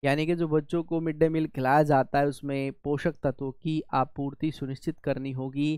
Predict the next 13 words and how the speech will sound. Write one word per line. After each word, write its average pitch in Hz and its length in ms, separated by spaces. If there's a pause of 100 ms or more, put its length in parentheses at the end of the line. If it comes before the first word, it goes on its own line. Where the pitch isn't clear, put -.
(360)
ये 147 80
जिम्मेदारी 139 720
है 135 160
हमारी 135 360
राज्य 131 320
सरकारों 131 520
की 160 220 (400)
और 143 100
खासकर 156 580
ग्राम 139 360
प्रधान 143 520
जो 131 120
हैं 123 200